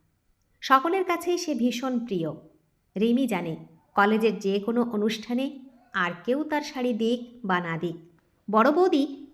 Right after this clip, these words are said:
ঠিক দেবে। প্রণয় যেমন একটা ব্যাপারে খুব নিশ্চিন্ত থাকে যে অপলার সঙ্গে ওর প্রেমটা বাড়িতে অ্যাপ্রুভ করিয়ে নেওয়ার জন্য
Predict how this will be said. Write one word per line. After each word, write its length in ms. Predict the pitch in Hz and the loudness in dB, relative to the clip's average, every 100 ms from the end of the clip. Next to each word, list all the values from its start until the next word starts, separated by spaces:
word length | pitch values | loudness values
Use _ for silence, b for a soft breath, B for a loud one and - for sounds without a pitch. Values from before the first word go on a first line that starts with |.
| - | -2
ঠিক 300 | 339 349 196 | 0 0 -2
দেবে। 300 | 151 143 - - _ _ _ _ _ _ _ _ _ _ _ _ _ | -4 -6 -12 -20 _ _ _ _ _ _ _ _ _ _ _ _ _
প্রণয় 340 | 269 277 370 | 4 6 4
যেমন 580 | 381 370 320 262 359 - - _ | 4 2 4 2 0 -10 -20 _
একটা 280 | 220 214 254 | -2 2 2
ব্যাপারে 380 | 208 190 196 302 | 2 0 0 -2
খুব 380 | - 269 269 - | -2 -4 -4 -6
নিশ্চিন্ত 460 | 196 196 240 233 | -6 -2 0 0
থাকে 400 | 233 226 156 160 156 - _ _ _ | 0 -4 -8 -8 -12 -20 _ _ _
যে 400 | 180 175 175 - - - | -6 -2 -2 -2 -14 -2
অপলার 400 | 220 214 277 330 | 2 2 2 0
সঙ্গে 480 | 320 311 302 311 330 | 0 -2 0 0 -2
ওর 140 | 294 196 | -2 -4
প্রেমটা 720 | 196 196 196 233 190 190 - _ | -4 -4 0 0 0 -4 -14 _
বাড়িতে 380 | 185 170 165 180 175 | -6 -4 -4 -6 -4
অ্যাপ্রুভ 520 | 180 185 - 277 - | -4 -4 -4 -8 -2
করিয়ে 240 | 277 269 | -2 0
নেওয়ার 320 | 269 269 269 | 0 0 -2
জন্য 400 | 269 277 330 - | 0 0 -2 -6